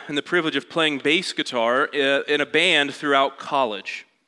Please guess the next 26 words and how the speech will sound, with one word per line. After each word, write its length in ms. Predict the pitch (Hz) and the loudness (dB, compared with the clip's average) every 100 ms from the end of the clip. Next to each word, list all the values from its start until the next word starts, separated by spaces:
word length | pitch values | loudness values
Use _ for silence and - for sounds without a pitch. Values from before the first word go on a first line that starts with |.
| - - | -20 -10
We 120 | - 143 | -4 0
toured 320 | 165 151 139 | 2 2 2
most 320 | 143 165 - | 0 0 -2
of 80 | 147 | -2
the 40 | |
Midwest 600 | 151 147 147 156 160 - | 0 2 4 4 4 -6
as 180 | - 135 | -8 -4
well 220 | 139 147 | 2 2
as 80 | 139 | 2
along 380 | 135 139 143 139 | 2 2 2 0
the 200 | 135 151 | -2 -2
East 220 | 160 - | -4 -6
Coast. 440 | - 160 170 170 143 | -2 0 0 -2 -8
We 60 | |
played 360 | 127 139 131 131 - - - | -4 0 0 -2 -12 -20 -10
in 140 | 123 123 | -8 0
coffee 320 | 175 175 185 | 2 2 0
shops, 520 | - 170 165 - - | 2 4 4 0 -8
churches. 600 | - 175 - 170 160 143 | 0 0 2 2 0 0
We 260 | 139 131 127 | -2 0 0
were 340 | 123 123 127 | 0 0 0
at 120 | 127 | 0
a 40 | 120 | 0
couple 300 | 147 147 139 | -4 -2 -2
of 80 | |
big, 260 | 135 135 | 0 -2